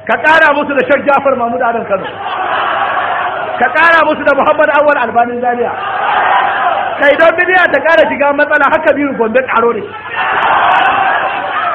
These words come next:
Wani bawan Allah ya ba da gudunmuwar naira dubu goma. Allah ka saka masa da alkhairi. Wata baiwar Allah daga Specialist Hospital ta ba da gudunmuwar dubu biyar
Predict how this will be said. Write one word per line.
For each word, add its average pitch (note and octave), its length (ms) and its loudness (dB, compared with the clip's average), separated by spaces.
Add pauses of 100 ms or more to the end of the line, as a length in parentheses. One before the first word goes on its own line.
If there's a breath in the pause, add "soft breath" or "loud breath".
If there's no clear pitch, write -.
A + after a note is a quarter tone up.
(200)
Wani C4+ 260 2
bawan D#4 380 4
Allah C#4+ 280 2
ya C4+ 180 2
ba C#4+ 140 0
da C#4 80 2
gudunmuwar B3+ 420 -4
naira B3+ 260 0
dubu A#3 260 -6
goma. A#3 260 0
Allah C4 160 2
ka A3+ 140 0
saka A3+ 240 0
masa A3+ 160 -6
da G#3 80 -6
alkhairi. F#3+ 340 -6 (640)
Wata C#4+ 280 2
baiwar D4+ 300 4
Allah D4 280 0
daga A#3+ 220 -2
Specialist B3+ 500 -4
Hospital B3+ 380 -6
ta C4+ 140 0
ba C#4+ 120 4
da C4 80 2
gudunmuwar B3 360 -2
dubu B3+ 220 -4
biyar G#3 200 -2